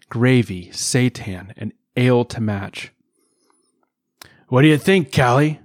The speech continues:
a voice asked. She looked up. Nathan had asked her a question. "About what?" "About the man," he said. "Oh," she said and paused a moment in thought. This was not the time to tell her story.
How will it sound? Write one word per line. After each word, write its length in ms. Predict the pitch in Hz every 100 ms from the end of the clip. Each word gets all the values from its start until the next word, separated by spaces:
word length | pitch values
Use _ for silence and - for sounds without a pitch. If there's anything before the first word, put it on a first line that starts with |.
| _ -
a 80 | 110
voice 320 | 104 104 -
asked. 480 | 101 104 107 - - _ _ _
She 220 | - 117
looked 240 | 107 -
up. 380 | 139 - _ _ _ _ _ _ _ 107
Nathan 400 | 113 143 113 95
had 160 | 98
asked 400 | 95 101 - -
her 120 | 110
a 60 | 101
question. 640 | - 127 - - 98 95 - _ _ _ _ _ _ _ _ -
"About 400 | 139 170 156 -
what?" 320 | 240 - - _ _ _ _ _ -
"About 280 | 107 104 -
the 60 |
man," 500 | 117 139 151 104 92 - _ _
he 160 | - 101
said. 380 | - 95 95 - _ _ _
"Oh," 320 | 151 151 95 - _ _ _ _ _ -
she 200 | - -
said 200 | 113 101
and 120 | 95
paused 420 | 107 101 101 -
a 20 |
moment 280 | 98 92 92
in 40 | 90
thought. 340 | 104 98 - _ _ _ _ _ _ _ _ _ _
This 160 | -
was 120 | 110
not 280 | 107 131 139
the 80 | -
time 420 | - 113 98 92
to 80 | 90
tell 240 | - 95
her 180 | 92 95
story. 640 | - - 95 90 85 -